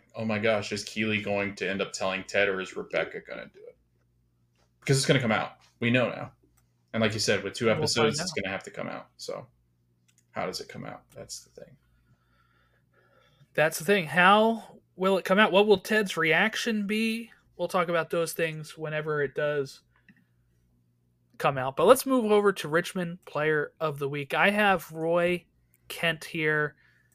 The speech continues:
Speaker 2: for, um, I would say, owning up to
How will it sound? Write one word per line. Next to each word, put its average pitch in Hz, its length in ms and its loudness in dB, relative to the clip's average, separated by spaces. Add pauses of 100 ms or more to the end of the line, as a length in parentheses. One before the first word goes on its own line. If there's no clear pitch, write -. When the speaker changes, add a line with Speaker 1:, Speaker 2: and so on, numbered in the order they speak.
(340)
Speaker 2:
for, 143 580 0 (1700)
um, 135 420 -6 (600)
I 196 40 -2
would 175 120 -2
say, 156 320 2 (280)
owning 214 320 6
up 175 220 4
to 147 420 -2